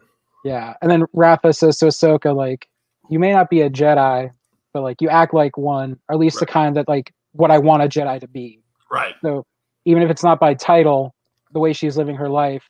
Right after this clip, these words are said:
Speaker 1: and the decisions and choices she's making, it's the right ones led by the Force,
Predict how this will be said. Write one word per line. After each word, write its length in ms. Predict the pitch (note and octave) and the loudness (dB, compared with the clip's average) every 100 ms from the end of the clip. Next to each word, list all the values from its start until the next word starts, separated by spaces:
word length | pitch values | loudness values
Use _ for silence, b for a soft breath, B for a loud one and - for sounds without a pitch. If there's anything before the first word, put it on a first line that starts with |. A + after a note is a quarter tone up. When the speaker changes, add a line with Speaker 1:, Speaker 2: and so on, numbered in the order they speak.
| - | -14
Speaker 1:
and 140 | D#3 | -10
the 80 | C#3+ B2+ | -10 -8
decisions 460 | C#3+ - D#3+ D3+ | -8 -4 -4 -4
and 100 | C#3 | -8
choices 320 | C#3 F3 D#3 C#3 | -4 -2 -2 -4
she's 200 | C#3+ B2+ | -10 -10
making, 400 | C3 B2+ B2+ B2 _ _ _ _ _ _ - | -12 -12 -14 -16 _ _ _ _ _ _ -2
it's 220 | F3 D3+ | 0 0
the 100 | - | 2
right 220 | E3+ D#3+ D#3+ | 4 4 4
ones 420 | D#3 C#3+ C#3+ - D#3+ | 2 2 -2 -8 -10
led 160 | D#3 C#3 | -8 -4
by 140 | C#3 | -6
the 80 | B2+ | -6
Force, 520 | - C#3+ C3+ - - | -8 -6 -6 -10 -18